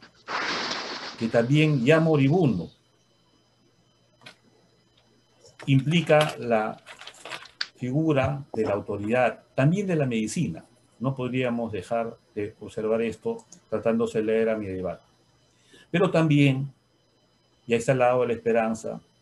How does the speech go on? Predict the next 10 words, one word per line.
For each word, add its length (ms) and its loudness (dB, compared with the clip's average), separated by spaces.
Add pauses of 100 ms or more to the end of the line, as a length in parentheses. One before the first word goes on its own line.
(440)
nos 140 -2
reafirma 800 -2
en 80 -2
la 100 -2
necesidad 460 -2
de 80 -2
nuestra 320 -6
unidad 420 -4
como 220 -6
especie 580 -6